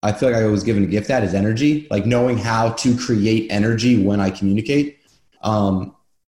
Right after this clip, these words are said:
that does not make me lean into that more, because you couldn't use your stage presence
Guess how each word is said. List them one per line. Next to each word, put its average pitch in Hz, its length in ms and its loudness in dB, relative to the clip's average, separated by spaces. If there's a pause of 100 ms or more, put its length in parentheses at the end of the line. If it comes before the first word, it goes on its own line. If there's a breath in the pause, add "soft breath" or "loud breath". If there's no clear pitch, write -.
(360)
that 135 320 -2
does 165 160 0
not 123 480 -2
make 127 280 0
me 117 420 0
lean 123 220 2
into 120 140 2
that 101 180 2
more, 123 280 2
because 143 240 0
you 107 80 -2
couldn't 151 480 -2 (300 soft breath)
use 120 340 2
your 117 100 0
stage 123 380 -2
presence 101 680 -4